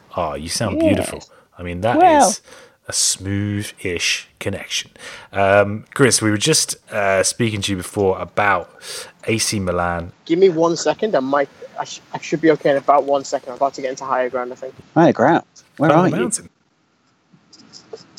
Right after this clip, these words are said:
Speaker 3: Actually, give me one second to
Speaker 2: First of all, it's genuinely incredible that in the first place we can even talk to each other from halfway around the world.
Speaker 1: Yeah, let's appreciate that, you know.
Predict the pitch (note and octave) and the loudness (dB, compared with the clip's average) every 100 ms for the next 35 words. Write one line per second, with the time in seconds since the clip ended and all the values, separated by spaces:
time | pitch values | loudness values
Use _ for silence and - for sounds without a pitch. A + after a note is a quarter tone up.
0 | - - - - - - D#3 - - C#3 | -20 -20 -20 -18 -18 -18 -16 -16 -14 -12
1 | C#3+ D#3+ D#3+ D#3+ D#3+ D#3+ - D#3 D#3 D#3+ | -10 -8 -10 -10 -10 -12 -12 -14 -12 -14
2 | D#3+ - - - - - - - - - | -16 -18 -20 -20 -20 -20 -20 -20 -20 -20
3 | - - - _ - - - - - F3 | -16 -14 -14 _ -20 -20 -20 -4 2 4
4 | - G#2 - - G#2+ G2+ F#2+ F#2+ F#2+ G#2+ | 6 6 4 4 6 6 6 4 2 2
5 | G2+ G2 G2+ G2 G2 G2+ G2 - A2 G2+ | 2 4 2 0 0 2 0 0 -2 0
6 | G#2 G#2 - G2 G2+ G#2 G#2+ G2+ F2+ G2 | 2 2 0 -2 -2 0 2 4 6 4
7 | G2 G2 G2+ A2 G#2+ A2 C3 C#3 C#3 C#3+ | 4 0 0 0 2 2 2 0 0 -2
8 | C#3+ - C#3+ C#3+ D3 G3 - - - - | -2 2 2 2 2 0 -2 -12 -12 -4
9 | E2+ - - B2 D3 A#2+ - A2 F#2+ F#2 | -2 -4 -4 0 0 -2 -4 -2 -2 -4
10 | F2+ - - _ - F2 | -6 -10 -20 _ -12 -8